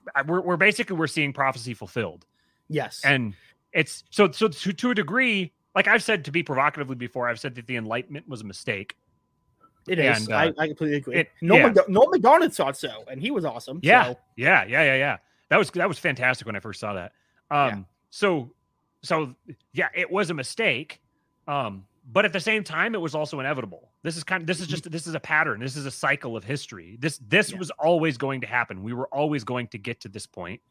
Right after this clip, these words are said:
Speaker 1: because
Speaker 2: Mm-hmm.
Speaker 1: ultimately people just follow their incentives. And if you understood all of the incentives, if you understood everything that's affecting people,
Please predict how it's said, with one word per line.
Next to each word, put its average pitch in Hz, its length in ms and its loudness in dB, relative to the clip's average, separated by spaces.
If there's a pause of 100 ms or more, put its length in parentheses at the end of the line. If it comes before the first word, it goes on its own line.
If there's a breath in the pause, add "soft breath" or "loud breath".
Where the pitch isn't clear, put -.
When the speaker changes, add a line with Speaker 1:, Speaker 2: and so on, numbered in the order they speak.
(440)
Speaker 1:
because 143 260 2
Speaker 2:
Mm-hmm. 147 80 4
Speaker 1:
ultimately 156 400 0
people 143 300 -6
just 123 220 -8
follow 120 240 0
their 107 160 -2
incentives. - 640 -4 (340)
And 151 80 0
if 160 100 -2
you 214 220 0
understood 214 680 2
all 175 340 4
of 151 100 -2
the 156 140 0
incentives, 156 800 -4 (420)
if 135 140 -10
you 196 240 -4
understood 180 720 0 (100)
everything 170 600 -2
that's 143 180 -6
affecting 147 600 -4
people, 101 520 -14